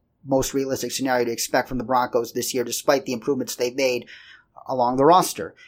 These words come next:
And the Raiders, I just don't know what they're doing. They're, even though they don't want to trade Khalil Mack, they're trying to trade him, but,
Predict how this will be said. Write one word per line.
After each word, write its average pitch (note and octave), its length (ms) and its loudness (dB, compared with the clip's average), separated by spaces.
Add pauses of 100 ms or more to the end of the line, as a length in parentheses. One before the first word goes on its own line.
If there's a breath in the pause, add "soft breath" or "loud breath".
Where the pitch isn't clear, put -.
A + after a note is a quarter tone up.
(120)
And C#3+ 220 0
the D3 60 6
Raiders, G3 680 6
I F3+ 160 6
just E3+ 220 2
don't D#3 160 4
know D3 100 2
what C3 200 2
they're A#2+ 120 2
doing. G#2 360 -8 (360)
They're, C#3+ 440 4 (140)
even F#3+ 200 0
though G3 100 4
they E3+ 160 6
don't F3 280 4
want F#3 140 0
to E3+ 40 0
trade E3+ 240 0
Khalil E3+ 300 2
Mack, E3 340 0
they're C#3 300 4
trying E3+ 400 2
to E3 80 0
trade E3 280 2
him, D#3 200 4
but, C#3+ 220 4